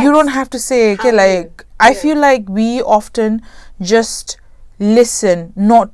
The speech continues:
Speaker 1: to listen, but listen to reply.
Speaker 2: Mm, mm.
Speaker 1: Um, so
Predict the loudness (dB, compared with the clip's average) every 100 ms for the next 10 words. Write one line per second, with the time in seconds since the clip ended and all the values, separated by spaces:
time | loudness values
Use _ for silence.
0 | -6 -4 -6 -8 -8 -6 -4 -4 -4 -10
1 | -10 -10 -8 -8 -6 -6 -6 -10 -16 -16
2 | -20 -20 -20 -14 2 4 6 4 0 -10
3 | -14 -16 -4 0 0 -4